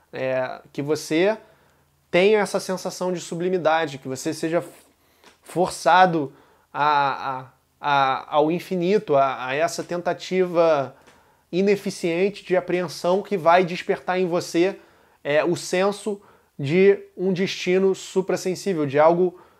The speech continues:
que tá superior a isso, que tá superior a toda essa realidade natural, né, na qual você se vê inserido.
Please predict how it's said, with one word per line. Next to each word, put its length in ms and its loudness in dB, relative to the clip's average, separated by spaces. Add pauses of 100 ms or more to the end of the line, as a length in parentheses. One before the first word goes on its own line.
(120)
que 440 -2
tá 360 2 (220)
superior 720 4
a 60 4
isso, 240 -2
que 80 -12
tá 140 -4
superior 640 0 (460)
a 360 0 (840)
toda 240 4
essa 280 2
realidade 1000 4 (420)
natural, 800 4
né, 280 -6 (100)
na 140 -4
qual 200 2
você 240 -4
se 120 -10
vê 220 0
inserido. 640 -6